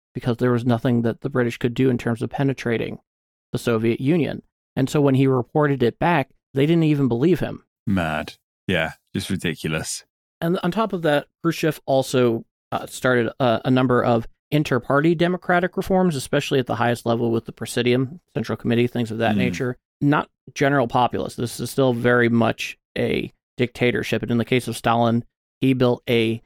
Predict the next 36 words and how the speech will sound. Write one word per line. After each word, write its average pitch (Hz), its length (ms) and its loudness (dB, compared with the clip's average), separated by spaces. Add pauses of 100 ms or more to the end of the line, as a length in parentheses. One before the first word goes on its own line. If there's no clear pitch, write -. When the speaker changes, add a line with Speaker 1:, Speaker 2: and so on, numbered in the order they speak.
(200)
Speaker 1:
dictatorship 123 720 0
within 147 360 4
the 131 80 4
dictatorship. - 760 -4 (500)
He 135 80 2
became 131 340 2
a 110 40 0
despot. - 480 -2 (560)
If 123 140 -2
you 123 60 0
guys 123 200 6
Speaker 2:
Mm. 113 40 -4
Speaker 1:
would 120 80 -4
go 120 120 2
all 120 180 2
the 127 80 0
way 113 140 2
back 117 280 0 (420)
to 131 60 -10
season 123 320 2
one 147 120 4
when 135 80 4
we 123 60 4
were 120 100 2
talking 123 240 -2
with 117 100 -2
J 117 160 2
J 117 160 0
McCullough 117 460 2
and 120 140 0
we 117 80 0
were 113 60 -2
talking 120 360 -4
Speaker 2:
Yeah. 113 80 0
Speaker 1:
about 113 320 -2 (220)
despotism 120 760 -2